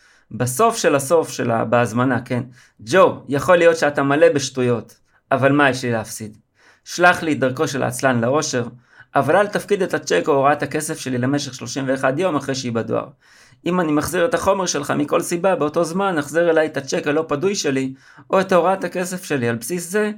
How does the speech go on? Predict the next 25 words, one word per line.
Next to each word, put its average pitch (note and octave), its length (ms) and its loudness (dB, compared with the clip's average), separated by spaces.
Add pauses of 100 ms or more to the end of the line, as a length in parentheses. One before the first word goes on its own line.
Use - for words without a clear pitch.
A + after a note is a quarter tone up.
(400)
הנה F3 160 2
עשרת E3 260 0
הדולרים C3+ 400 2
שלי, C3 340 0
שם, E3+ 260 -2
כתובת, B2+ 380 0
עיר, F#3+ 160 0
מדינה, C3 360 0
מיקוד, G3+ 460 0 (720)
אלף C#3+ 180 -2
תשע D#3 160 2
מאות C#3 160 -2
שבעים C#3 180 -4
ושמונה, F3+ 360 -4
ג'ו C3+ 320 -2
קרבו." B2 500 0 (420)
מצוין. C#3 580 0 (180)
אה, B2+ 500 0
שכנוע C#3+ 360 -4
עוקף, C#3+ 360 -2
פחד, D3+ 280 -2
חרטוט, F3 560 -4
בסוף B2+ 560 -2
של - 220 -8
הסוף C3 320 -4